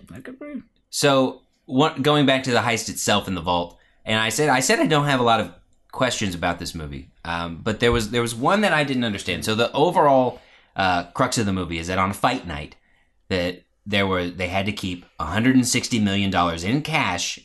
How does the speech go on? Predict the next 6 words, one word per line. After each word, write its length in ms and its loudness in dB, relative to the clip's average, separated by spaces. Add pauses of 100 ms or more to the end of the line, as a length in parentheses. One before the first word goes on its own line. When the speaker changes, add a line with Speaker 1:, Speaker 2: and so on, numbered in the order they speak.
Speaker 2:
in 200 -4
the 60 -4
vault, 340 -8 (920)
and 600 2 (1000)
so 200 0
they're, 280 2